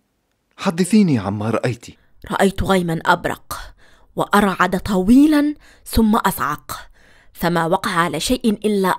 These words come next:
Speaker 2: أحرق، فما بعد هذا إلا الغرق.
Speaker 1: هل هذا شعر؟
Speaker 2: مم، لقد أضعت وقتي معك. أين أبوك؟
Speaker 1: أظنه يجلس في آخر الحديقة. انتظريني يا أمي، سآتي معك.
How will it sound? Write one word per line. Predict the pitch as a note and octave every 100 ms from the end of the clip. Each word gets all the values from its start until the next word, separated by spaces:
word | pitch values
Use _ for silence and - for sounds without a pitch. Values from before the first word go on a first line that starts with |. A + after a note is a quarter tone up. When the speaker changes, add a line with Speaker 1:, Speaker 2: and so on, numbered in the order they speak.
| -
Speaker 2:
أحرق، | - E3 - _ - - _ - - - -
فما | - E3+ D3+
بعد | F3 F3+ G3
هذا | G3+ C4 G3+
إلا | G3 E3 D#3
الغرق. | C#3+ C#3 D3+ G2+ _ - - - -
Speaker 1:
هل | A2+ A2+ G2 F#2 F2
هذا | G2 B2+ C#3 G#2+ F#2
شعر؟ | C3+ D3 E3+ F3+ - _ _ _ -
Speaker 2:
مم، | G3 G3 G3 A3 C4 G3 - - - -
لقد | - G#3
أضعت | - G#3+ G3
وقتي | G3+ - - G3
معك. | F#3+ E3+ - - - - - B3
أين | C4
أبوك؟ | A#3 A#3+ C4+ - - - - _ _ C#3+
Speaker 1:
أظنه | E3+ G3+ C#3 A#2+ G#2
يجلس | G#2+ C3 C3 C3+ C#3
في | B2 G#2+
آخر | A2 D3 C3
الحديقة. | A#2+ A2 B2+ D#3 - C#2 _ _ _ _ _ _ -
انتظريني | E3+ F#3 D#3+ G#3 A3 D#3+
يا | A#2 A#2
أمي، | F#3+ C#3+ G2+ _ _ _ _
سآتي | - F#3+ A3 D#3
معك. | D3+ F#3+ G#2+ - -